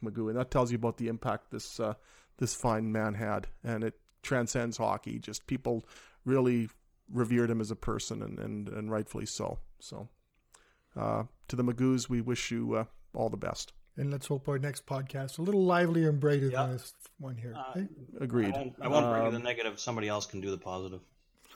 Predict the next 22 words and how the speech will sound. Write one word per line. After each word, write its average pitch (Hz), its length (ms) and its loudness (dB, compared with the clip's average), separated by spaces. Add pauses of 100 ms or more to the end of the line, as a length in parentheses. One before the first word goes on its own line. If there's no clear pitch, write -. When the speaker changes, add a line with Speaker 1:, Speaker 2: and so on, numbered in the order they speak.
(140)
Speaker 1:
<laughs> - 1160 0
Brendan, 170 240 6
thanks 214 240 4
so 202 60 4
much 190 140 6
for 170 80 2
being 160 200 4
with 151 160 6
us, 151 220 2
uh, 139 240 6
twice 160 280 4
in 151 60 -4
the 143 60 2
podcast 135 540 2
this 139 140 -4
year 139 120 2
and 120 100 2
weekly 135 300 2
throughout 131 360 2
the - 80 -2
football 143 340 4
season. 156 400 4